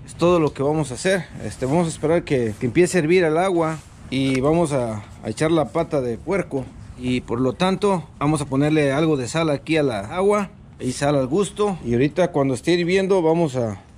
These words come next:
agregar las patas, ¿ok? A ver qué tal nos queda. Vamos a esperar que hierve, que hierva bien el agua.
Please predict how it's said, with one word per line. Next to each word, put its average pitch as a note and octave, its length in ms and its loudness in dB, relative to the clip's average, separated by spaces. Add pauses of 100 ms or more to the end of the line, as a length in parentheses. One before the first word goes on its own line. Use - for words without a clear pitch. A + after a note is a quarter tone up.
(140)
agregar B2 360 2
las D3+ 200 2
patas, A2 380 -2
¿ok? D3 120 -6 (800)
A G2 100 -6
ver C3 160 2
qué D3 80 -2
tal C#3+ 180 -2
nos C3 140 -4
queda. B2 180 -4
Vamos D#3+ 220 2
a D3 40 -6
esperar D#3 340 -2
que C#3 100 -4
hierve, D3+ 480 0 (320)
que A#2+ 100 -4
hierva D3+ 280 2
bien D3 240 0
el C3+ 120 0
agua. A2+ 260 -4